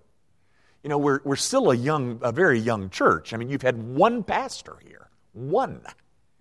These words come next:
Still a young outfit, and, "Well, we don't know how to do that." Well, we've never had to do that before. And so they're plowing through it. Well, you better put some, you better put some, I had a,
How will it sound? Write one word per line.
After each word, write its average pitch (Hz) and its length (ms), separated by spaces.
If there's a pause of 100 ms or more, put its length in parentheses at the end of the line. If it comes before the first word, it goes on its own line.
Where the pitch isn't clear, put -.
(680)
Still 214 380
a 139 40
young 156 400
outfit, 190 400
and, 143 120
"Well, 214 200
we 277 120
don't 254 120
know 151 80
how 170 120
to 165 80
do 302 260
that." 202 380 (720)
Well, 170 140
we've 330 100
never 359 200
had 349 200
to 339 60
do 392 200
that - 240
before. 98 380 (260)
And 143 140
so 165 200
they're 233 240
plowing 104 720
through 98 380
it. - 180 (580)
Well, 113 120
you 143 240
better 175 280
put - 280
some, 95 320 (640)
you 170 120
better 170 220
put - 180
some, - 220
I 208 100
had 240 120
a, - 80